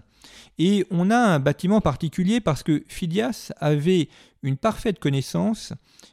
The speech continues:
de la perspective et de la déformation rétinienne. Quand on regarde le Parthénon, enfin quand on l'ana-, l'analyse plus exactement, on se rend compte qu'il n'est pas de forme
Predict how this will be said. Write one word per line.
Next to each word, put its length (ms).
de 640
la 640
perspective 800
et 220
de 240
la 220
déformation 680
rétinienne. 600
Quand 260
on 240
regarde 800
le 320
Parthénon, 540
enfin 120
quand 240
on 60
l'ana-, 340
l'analyse 580
plus 240
exactement, 600
on 60
se 120
rend 140
compte 380
qu'il 680
n'est 140
pas 540
de 180
forme 580